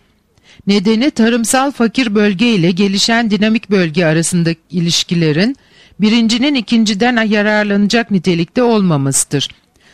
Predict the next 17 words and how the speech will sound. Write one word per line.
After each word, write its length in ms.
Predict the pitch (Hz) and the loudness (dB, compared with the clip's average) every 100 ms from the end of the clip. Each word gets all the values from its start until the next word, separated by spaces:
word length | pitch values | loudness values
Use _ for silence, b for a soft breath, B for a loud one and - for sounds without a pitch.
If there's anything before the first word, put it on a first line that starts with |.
| b | b
Tarımsal 640 | 214 214 233 220 269 262 202 | 0 0 0 0 0 0 0
bölge 360 | 175 160 226 | 0 0 0
gelişen 500 | 190 214 208 233 233 | 2 0 0 0 0
sanayi 560 | 220 220 208 214 240 196 | 0 0 0 0 -2 -2
bölgesine 640 | 190 170 147 156 - 170 | 0 -2 -2 -2 0 0
ham 300 | 226 208 247 | 0 0 -2
madde 480 | 247 214 170 156 233 | 0 0 0 0 0
ve 100 | 226 | 0
gıda 400 | 175 196 214 226 | -2 -2 0 0
maddesi 500 | 214 175 156 175 190 | 0 -2 -2 -2 0
vermediği 600 | 202 208 185 143 156 151 | 0 0 0 -2 0 -2
gibi 380 | 131 135 190 269 B B B - | -2 -2 -2 -4 B B B -2
bundan 360 | 226 220 240 | 0 2 0
sanayi 520 | 269 220 220 214 226 240 | 0 0 2 2 0 0
mamul 500 | 226 214 208 190 160 | 2 2 2 0 0
de 80 | |
almamıştır. 800 | 233 214 185 139 131 - - 131 | 2 2 0 -2 -4 -6 -6 -6